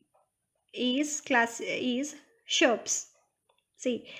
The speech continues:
s-, the stem of the shrub is bit hard. What it is? Uh, the stem is bit hard. The branches spread out at the lower part of the plant. See how the plant is spread out. This is,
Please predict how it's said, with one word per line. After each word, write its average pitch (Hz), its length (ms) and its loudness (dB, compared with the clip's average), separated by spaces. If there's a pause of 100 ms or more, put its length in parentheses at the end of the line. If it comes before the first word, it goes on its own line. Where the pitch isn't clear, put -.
(560)
s-, - 160 -10
the 247 200 0
stem 285 380 6
of 285 140 4
the 311 100 6
shrub 262 440 2
is 247 220 2
bit 233 280 2
hard. 220 440 -4 (420)
What 233 260 0
it 254 140 0
is? 349 220 2 (120)
Uh, 226 140 2
the 247 160 -2
stem 269 360 2
is 277 200 0
bit 233 300 0
hard. 220 400 -4 (400)
The 254 120 2
branches 247 760 2 (120)
spread 240 440 2
out 285 300 0 (100)
at 240 180 4
the 254 80 2
lower 233 460 2
part 226 320 0
of 220 140 -4
the 226 80 -4
plant. 214 480 -4
See 240 360 0 (400)
how 254 240 2
the 247 140 0
plant 240 480 0
is 247 120 0
spread 220 360 0
out. 202 260 -2 (540)
This 254 260 0
is, 285 320 -2